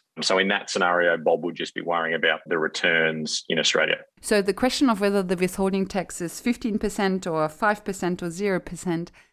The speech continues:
Speaker 2: usually doesn't matter so much because the yield is pretty low in the U S anyway. Hence, Bob would be investing in the U S for capital gains and not for cash flow. Hence, the withholding tax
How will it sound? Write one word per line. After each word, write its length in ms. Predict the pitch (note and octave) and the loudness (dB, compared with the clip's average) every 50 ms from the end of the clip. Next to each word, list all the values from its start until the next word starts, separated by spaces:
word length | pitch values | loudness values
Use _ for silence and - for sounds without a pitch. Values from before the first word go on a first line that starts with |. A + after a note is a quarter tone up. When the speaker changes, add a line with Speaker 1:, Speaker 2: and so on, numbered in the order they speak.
| - - | -12 -6
Speaker 2:
usually 420 | - G#3 G#3 A#3+ A3 - A#3 G#3+ | -4 0 2 2 2 0 0 0
doesn't 540 | F#3 G#3 G3+ F#3 G3 G3 F#3 F3+ F3+ - - _ _ _ | 2 2 2 2 2 -2 -2 -2 -4 -8 -14 _ _ _
matter 260 | - G3 G#3 G#3 A3 G#3 | -4 -2 -2 0 -2 -2
so 160 | - - G#3 | -2 -2 0
much 260 | G3+ G3 F#3 F#3 - | 0 0 0 0 -2
because 340 | - G3 F#3+ G3+ F#3+ F#3 - | -6 -4 -2 -2 -4 -4 -2
the 100 | - F#3 | -4 -2
yield 420 | F3 F3 F#3 G3+ G#3+ G#3 G3+ G3+ | -2 0 0 2 4 4 4 2
is 100 | D#3 - | 0 -6
pretty 360 | - - - G3 F#3+ - F#3+ | -4 -2 -2 -2 0 0 -2
low 320 | F3+ F3 E3 D#3+ E3 F3 E3+ | 0 2 4 4 4 4 2
in 400 | D3 A#2 F3 F3 E3+ E3+ F3 - - - - _ _ _ | 0 -2 -2 -4 -4 -6 -8 -10 -14 -20 -20 _ _ _
the 100 | - F#3+ | -4 -2
U 240 | F#3 F3 F#3 E3+ E3+ | 0 0 0 0 0
S 260 | E3 E3+ E3+ - - - - | -2 -4 -4 -6 -10 -8 -4
anyway. 560 | G3+ G#3+ A3+ A#3 A3+ G#3+ A3 G#3 G3+ G3+ G3+ - - - - _ | 0 2 4 4 4 4 4 2 2 2 0 -4 -10 -20 -20 _
Hence, 580 | - - G3+ F#3+ F#3+ F#3+ F#3+ - - - - - - _ _ - | -6 0 0 2 2 0 -2 -4 -8 -8 -10 -12 -18 _ _ -16
Bob 400 | - - F#3+ G#3 G3 F#3+ F#3+ - - - - - - | -6 0 2 4 4 2 0 -6 -20 -20 -20 -10 -4
would 240 | - G3 F#3+ - | -2 -2 -2 -2
be 200 | - G3+ F#3 F3 | -2 -2 0 2
investing 500 | F3 F3+ E3+ F3 F3 - - - F#3+ F3+ | 2 2 2 2 0 0 -2 -4 -2 0
in 140 | F3 F3+ F3+ | 2 0 0
the 80 | E3+ F#3 | 0 -2
U 260 | F3 F3 F#3 F3+ E3+ | -2 0 0 2 2
S 380 | D3+ D#3 E3 D#3+ - - - - _ _ _ _ _ - | 2 2 2 0 -2 -6 -10 -12 _ _ _ _ _ -12
for 240 | - - G#3 F#3+ | -4 0 2 2
capital 460 | F#3 - - F#3+ F#3 - - F3+ F3 D#3+ | 2 2 0 0 0 0 0 0 0 2
gains 520 | D#3 E3+ E3+ E3+ E3+ F3+ F3 - - - - - - | 4 4 4 4 4 2 0 -4 -8 -10 -10 -4 0
and 200 | F#3 E3+ E3 - | 0 0 0 0
not 340 | F#3 E3+ D#3+ D#3 - - - - - - - _ _ | 0 0 0 -2 -4 -10 -16 -18 -20 -20 -20 _ _
for 180 | - - - F#3 | -16 -10 -10 -6
cash 260 | - - A3+ A3+ - | -2 0 0 0 0
flow. 240 | - - A3+ G#3+ G#3 | 0 2 4 4 4
Hence, 400 | G3 F#3 F#3+ F3 F3+ E3+ - - | 2 2 0 0 -2 -2 -6 -10
the 260 | - - F#3 F3 F3 | -8 -4 -2 -2 -2
withholding 480 | E3 F3 - - F#3 F3 E3+ E3+ F3 F3 | -2 -2 -4 -2 0 0 0 0 -2 -4
tax 420 | - F3+ D#3 - - - - - | -6 -6 -8 -8 -10 -16 -16 -18